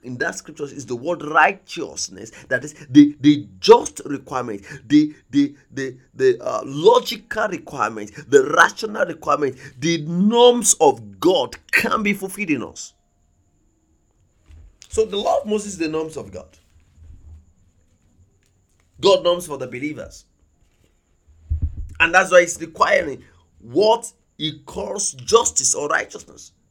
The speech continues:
That's God's greatest demand. That's the reason of Christ's death, to restore us to God. You know, you can't talk of salvation without talking about four things. Number one, you talk about the forgiveness of sin, which we receive by the blood of Christ. That is,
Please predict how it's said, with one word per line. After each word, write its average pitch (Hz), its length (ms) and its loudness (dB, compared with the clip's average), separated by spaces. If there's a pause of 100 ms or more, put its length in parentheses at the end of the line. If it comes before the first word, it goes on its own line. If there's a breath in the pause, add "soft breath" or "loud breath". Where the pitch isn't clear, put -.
(260)
That's - 180 -6
God's 523 220 -2
greatest - 600 -4
demand. - 460 -6 (1400)
That's - 240 -6
the 214 120 4
reason 226 260 -4
of 220 240 -2
Christ's - 280 -6
death, - 300 -18 (220)
to 202 180 8
restore - 400 0
us - 200 -4
to 113 100 -12
God. 107 220 -14
You 151 100 0
know, - 220 -10 (420 soft breath)
you 190 180 -4
can't 269 260 -2
talk 165 240 0
of 170 120 -6
salvation 156 480 -4
without 131 220 -4
talking 127 240 -6
about 98 360 -12
four 143 240 -6
things. - 480 -10 (840 soft breath)
Number 127 260 2
one, 151 200 6
you 143 60 -8
talk 185 280 -6
about 127 260 -4
the 127 60 -8
forgiveness 135 720 -2
of 107 80 -10
sin, 117 280 -6
which 175 180 -12
we 131 100 -8
receive 135 340 -4
by 127 120 -2
the 110 120 -10
blood 127 240 -10
of 120 160 -8
Christ. - 500 -12 (480)
That 113 220 -6
is, 175 160 -4